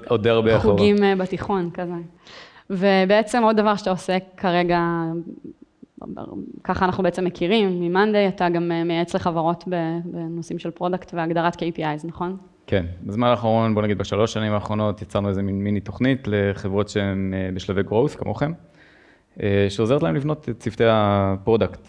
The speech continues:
Speaker 1: וזה, אה, אחרי שאני והשותף שלי ל-, לפשע, אה, יובל סמט, שיש לו גם סטארט-אפ היום, רייזאפ, אה, כל אחד חזר, אני חזרתי מקליפורניה, הוא חזר משוודיה אחרי, אה,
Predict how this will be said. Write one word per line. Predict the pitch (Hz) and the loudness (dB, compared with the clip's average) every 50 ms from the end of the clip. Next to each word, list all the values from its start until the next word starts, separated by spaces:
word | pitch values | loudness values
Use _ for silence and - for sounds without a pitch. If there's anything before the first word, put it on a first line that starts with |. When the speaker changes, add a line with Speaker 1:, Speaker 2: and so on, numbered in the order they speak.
| _ - | _ -10
Speaker 1:
וזה, | 98 95 107 107 107 107 107 107 101 - - - - - _ _ _ _ _ _ - | -4 0 2 4 4 4 4 2 2 -2 -8 -14 -20 -20 _ _ _ _ _ _ -10
אה, | 104 101 101 98 | -6 -4 -4 -4
אחרי | 95 98 117 110 | -4 -2 -2 -2
שאני | - - 113 107 107 101 104 101 101 113 123 123 113 | 0 2 2 4 4 4 4 4 4 4 4 4 2
והשותף | 101 110 101 101 98 101 - - - 117 104 | 2 2 2 0 0 -2 -6 -4 -2 -2 -2
שלי | - - 107 104 101 | -2 -2 0 2 4
ל-, | 98 101 98 98 98 98 95 95 95 92 95 - - - - | 4 4 4 4 2 2 0 0 -2 -4 -6 -8 -12 -12 -10
לפשע, | - 98 - 110 107 - - 104 95 98 | -10 -6 -2 -2 -2 0 0 0 0 2
אה, | 95 95 | 2 0
יובל | 95 95 95 98 95 92 104 98 | 0 -2 -2 -4 -4 -2 -2 -2
סמט, | 95 - - 123 120 117 110 104 - - - - - - _ _ | -2 0 0 0 2 2 2 0 -2 -4 -16 -20 -20 -20 _ _
שיש | _ - - | _ -10 -6
לו | 113 101 | -2 0
גם | 110 110 120 | 2 2 0
סטארט-אפ | - - 117 107 - - 101 - | 0 0 -2 -2 0 -4 -4 -4
היום, | 107 98 101 101 95 | -2 -2 -2 0 2
רייזאפ, | 104 113 110 107 107 104 104 - - _ _ _ - - - _ _ _ _ - | 2 2 2 2 -2 -2 -4 -8 -20 _ _ _ -20 -20 -20 _ _ _ _ -6
אה, | 104 101 101 101 98 98 98 98 98 95 - - - - | -2 0 0 2 2 2 2 0 0 -2 -4 -8 -12 -4
כל | - 117 110 | 0 0 0
אחד | 107 113 - | 2 0 0
חזר, | - 113 95 104 107 104 101 101 98 | 0 0 2 4 4 4 4 2 2
אני | 98 107 | 0 0
חזרתי | - 110 101 101 101 104 | 0 2 0 0 0 0
מקליפורניה, | 92 117 107 - 147 147 131 | 0 0 0 2 2 0 2
הוא | 113 101 | 0 -2
חזר | 113 101 101 101 | -2 -2 -2 0
משוודיה | 101 98 95 104 117 127 123 120 110 104 | -2 -2 -2 0 0 2 2 2 2 2
אחרי, | 101 - 107 104 101 101 98 | 0 2 2 4 4 4 4
אה, | 95 | 4